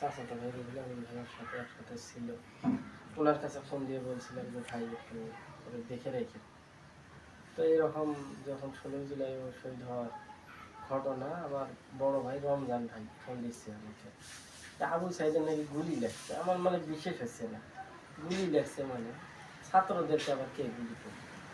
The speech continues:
তো পরে আবার রুহুল ভাইকে বলছিলাম যে দেখে রাখার কথা, তো রুহুল ভাইয়ের কাছে ফোন দিলাম, "ভাই আবু সাইদের কী হচ্ছে?" উনি আমাকে একটা কথা বলল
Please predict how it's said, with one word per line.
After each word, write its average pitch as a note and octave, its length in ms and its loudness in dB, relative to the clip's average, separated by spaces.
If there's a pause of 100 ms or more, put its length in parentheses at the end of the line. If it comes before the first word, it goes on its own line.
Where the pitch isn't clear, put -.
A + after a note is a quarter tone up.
(1040)
তো D#3+ 400 4 (100)
পরে D#3+ 240 8
আবার D#3 220 6
রুহুল D3+ 280 4
ভাইকে D3+ 500 6 (100)
বলছিলাম C#3 480 0
যে C3+ 140 -4
দেখে C3 300 -4
রাখার A#2+ 280 -4
কথা, B2 200 -8 (100)
তো C3+ 80 -8 (380)
রুহুল C#3+ 220 -2
ভাইয়ের C3+ 280 -2
কাছে B2 160 -8 (120)
ফোন B2 160 -6
দিলাম, A2 220 -4 (540)
"ভাই D#3 200 8
আবু E3 140 2
সাইদের C#3 320 -2 (120)
কী D#3+ 120 -2
হচ্ছে?" - 300 -4 (880)
উনি D#3+ 140 0
আমাকে D#3+ 340 4
একটা D#3 260 -2
কথা C#3 260 -4
বলল C3+ 300 0